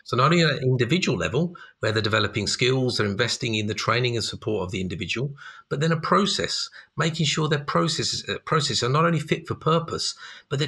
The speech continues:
continually developing and making sure that they are investing the time and effort to move their function forward. When it comes to the tech stack and, and sort of the technology that they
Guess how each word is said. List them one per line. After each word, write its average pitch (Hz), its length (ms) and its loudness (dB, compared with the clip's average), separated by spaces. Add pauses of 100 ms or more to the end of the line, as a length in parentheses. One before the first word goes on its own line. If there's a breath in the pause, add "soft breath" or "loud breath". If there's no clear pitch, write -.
continually 180 800 0
developing 143 640 0
and 101 140 -2
making 123 300 0
sure - 500 -2 (360 loud breath)
that - 120 -6
they 127 160 0
are 120 80 -2 (140)
investing 113 720 0
the 110 100 -6
time 156 380 2
and 156 80 4
effort 82 320 -2 (320 loud breath)
to 107 100 0
move 113 320 2
their 110 160 2
function 101 400 -2
forward. 92 400 -4 (460 loud breath)
When 147 120 4
it - 120 0
comes 190 220 4
to 151 60 0
the 127 80 2
tech - 380 -4
stack 135 480 -2
and, 107 220 -2
and 101 160 -2
sort 110 160 0
of 101 80 -4
the 107 100 -4
technology 123 560 -2
that 107 160 -2
they 117 180 0